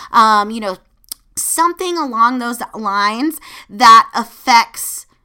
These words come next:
the future and will kind of change the direction of where things are going or where they could pot-, potentially go. And then with this, um, intense aspect to Mars, you know, Mars is the planet of war. Mars likes to fuck shit up.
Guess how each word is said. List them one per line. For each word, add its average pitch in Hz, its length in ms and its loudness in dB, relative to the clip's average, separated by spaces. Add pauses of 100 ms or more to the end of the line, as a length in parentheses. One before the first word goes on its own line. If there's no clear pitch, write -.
(100)
the 202 120 -8
future - 760 -14 (300)
and 226 260 -2
will 214 460 -4
kind 233 260 -6
of 202 80 -10
change 240 680 -6
the 208 100 -10
direction 196 880 -6 (120)
of 190 520 0
where 196 240 -6
things 196 280 -10
are 190 80 -12
going 180 320 -8
or 170 80 -10
where 170 200 -12
they 175 100 -12
could 170 160 -14
pot-, - 400 -6
potentially 185 640 -8
go. 175 340 -6 (320)
And 254 180 0
then 254 280 -2
with 302 280 -8
this, 262 560 -8
um, 220 540 -4
intense 254 480 -6
aspect 226 460 -6
to 220 60 -10
Mars, 190 360 -4
you 233 80 -8
know, 208 100 -8
Mars 233 340 -2
is 302 120 -8
the 240 80 -16
planet 208 320 -6
of 165 100 -16
war. 156 320 -8
Mars 220 320 2
likes 254 180 -6
to - 60 -16
fuck 180 280 -4
shit 165 240 -10
up. 151 280 -8